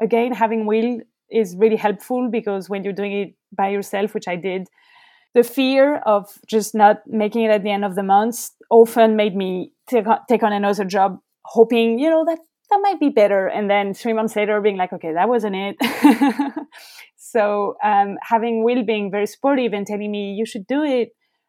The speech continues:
But what I did is that I started, again, drawing. So I moved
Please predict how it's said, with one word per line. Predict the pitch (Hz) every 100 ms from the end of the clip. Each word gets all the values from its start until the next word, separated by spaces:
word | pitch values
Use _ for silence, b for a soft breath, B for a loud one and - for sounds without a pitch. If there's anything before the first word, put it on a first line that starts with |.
| -
But | 240 233 220
what | 240
I | 240
did | 196 294 311
is | 226
that | 202 202
I |
started, | 202 - 214 220 208 180 -
again, | 208 202 196 180
drawing. | 185 190 180 170 170 165 _ _ _
So | 220
I |
moved | 214 240 254 233